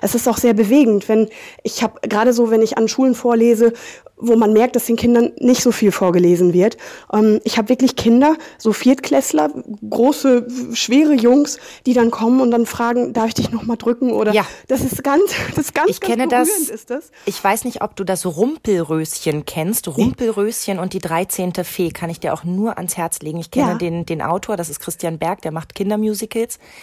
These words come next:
Speaker 2: Das ist eine so traumhaft schöne Geschichte, auch wunderschön illustriert. Äh, fantastisch zum Vorlesen. Lieblingskapitel, Kapitel vier. Ich will nicht spoilern, aber es ist wirklich das Beste.
Speaker 1: Ja, schön. Musst du mir gleich noch mal eine
Speaker 2: Und
Speaker 1: Nachricht
Speaker 2: gerade auch
Speaker 1: schreiben.
Speaker 2: da dieser, dieser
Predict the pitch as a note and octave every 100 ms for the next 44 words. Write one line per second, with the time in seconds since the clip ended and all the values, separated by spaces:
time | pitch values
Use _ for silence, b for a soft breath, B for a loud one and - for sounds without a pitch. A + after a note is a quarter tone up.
0 | B B - - - - - F3 E3+ C#3+
1 | E3 G#3 A#3+ - - C#3 G3+ G#3 G3+ -
2 | - F#3 F3+ - F#3 - - - D3 G3
3 | A3 A3+ A3 G3+ G3 D#3+ F#3 - G3+ A3+
4 | - B B B B - F3 - E3+ -
5 | - - - - G#3+ - A3 - B3 A#3+
6 | - G#3+ - F#3+ G3+ A3 A#3+ A#3+ - F#3+
7 | G3+ A#3 A#3 A3+ - G#3+ G#3+ A3 G#3+ G3
8 | G3 - F#3+ - G3+ C4+ - - G3 G3+
9 | - F3 F#3+ G#3 - F3+ E3+ - F3+ G3
10 | F#3+ - E3+ - A#3+ B3 B B A#3 A#3+
11 | A#3+ C#4+ A3+ A3+ - A#3 A#3 A#3 A3+ A3
12 | G#3+ A3 G3+ - A#3 C#4+ E3+ F3+ A3+ A3
13 | G#3 G3+ F#3 F#3+ G3